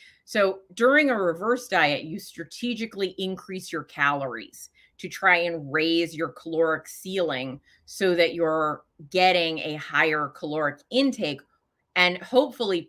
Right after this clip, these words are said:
pushing up your metabolic rate slightly. It can be useful for a lot of people. Um, and so it's part of what I teach is this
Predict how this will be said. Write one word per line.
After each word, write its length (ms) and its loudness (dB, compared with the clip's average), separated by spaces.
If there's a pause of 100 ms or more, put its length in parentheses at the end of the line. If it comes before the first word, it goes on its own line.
pushing 460 -4
up 340 4
your 140 -2
metabolic 480 2 (140)
rate 320 -6
slightly. 760 -4 (540)
It 200 -2
can 200 -4
be 80 -2
useful 480 0
for 160 -2
a 60 4
lot 200 4
of 140 -4
people. 280 -18 (1000)
Um, 200 0
and 160 -4
so 140 2
it's 120 -4
part 380 2
of 200 2
what 180 4
I 180 4
teach 540 -12 (300)
is 180 -6
this 240 -6